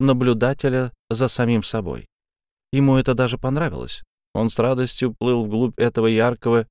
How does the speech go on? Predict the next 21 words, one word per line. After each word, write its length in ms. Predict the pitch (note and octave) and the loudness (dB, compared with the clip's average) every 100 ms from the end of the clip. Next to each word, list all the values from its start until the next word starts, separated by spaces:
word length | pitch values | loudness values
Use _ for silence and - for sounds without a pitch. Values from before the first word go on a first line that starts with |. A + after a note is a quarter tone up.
| - | -6
и 80 | G2+ | -6
в 60 | |
то 140 | - G#2 | 0 2
же 80 | G2+ | 4
время 340 | G#2 G#2+ G2+ _ _ | 4 2 -2 _ _
расслабляющего 960 | A2 A2 - A2+ G2+ G#2 G#2 - A2 G#2+ - | -2 -2 0 0 2 2 0 -2 0 0 0
опыта, 380 | D3+ - E3+ | -4 -4 -4
и 80 | E3 | -4
вдруг 260 | E3 F3+ - | -2 -4 -2
неожиданно 500 | D#3+ D#3+ E3+ D#3+ D#3 | -2 0 -2 0 0
его 380 | D3 D#3 D3 C#3+ - | 0 0 -2 -4 -8
разум 480 | C3 C#3 C3+ C#3 B2+ - | -2 -2 0 -2 -2 -6
синхронизировался 1200 | - C3+ - C#3 C3 A#2+ G#2+ B2 A#2+ A#2+ - A#2+ - _ _ _ | -4 -4 0 0 2 0 0 0 0 -6 -8 -8 -10 _ _ _
со 200 | - A#2 | -2 -2
слабыми 560 | - G#2 G#2+ A2 A2 | 0 0 2 2 0
бликами. 560 | G2+ E2+ D#2 - C#2+ E2 _ _ _ _ _ - | -2 -6 -8 -10 -12 -14 _ _ _ _ _ -2
Мимолетная 640 | C3 B2 A#2 A#2 - A#2+ | 2 4 4 2 0 0
форма, 460 | - B2+ C#3 C3+ C3 _ _ - | 2 0 2 -2 -4 _ _ -14
скрытая 640 | - C3+ C3+ C3 C3 B2 | -4 0 0 0 0 0
за 160 | B2 | 0
ними, 420 | B2 B2+ B2 B2 | 2 2 0 -2